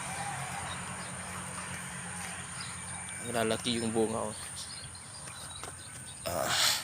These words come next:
Pagka, ano, pagka lumaki pa to, eh, madami pang sanga-sanga.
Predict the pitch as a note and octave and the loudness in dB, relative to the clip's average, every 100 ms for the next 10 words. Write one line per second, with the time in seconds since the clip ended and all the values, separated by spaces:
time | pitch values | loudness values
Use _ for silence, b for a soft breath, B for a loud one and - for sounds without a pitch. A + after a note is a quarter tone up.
0 | B - - - - - - - - - | B -10 -10 -12 -12 -10 -8 -8 -8 -12
1 | - - - - - - - - - - | -12 -10 -10 -10 -10 -10 -10 -10 -8 -2
2 | - - G2 G2 G2+ G#2 G2+ A2 A2+ A2+ | 0 4 6 8 10 10 10 10 8 6
3 | G#2+ G2+ G#2 A2+ A2 A2 A2 G#2+ G#2+ G#2+ | 6 6 8 10 10 10 12 12 12 12
4 | G#2 G#2 G#2 G#2 G#2 - - - - - | 12 12 10 6 0 -6 -10 -10 -10 -12
5 | - - - - B2 A#2+ A#2 A2+ - A2+ | -12 -12 2 10 12 12 12 12 12 12
6 | A#2+ G#2+ G2 - - - - - - - | 12 12 12 6 -4 -10 -12 -12 -12 -10
7 | - - - - - - - - - - | -10 -10 -10 -10 -10 -10 -10 -8 -8 -10
8 | - - - - - - - - B2 A#2 | -10 -10 -10 -10 -10 -8 -6 2 6 8
9 | G#2+ G#2+ G2+ G#2+ G#2+ - A#2 A2+ - A#2+ | 10 8 6 6 8 6 8 6 6 6
10 | B2 B2 | 10 10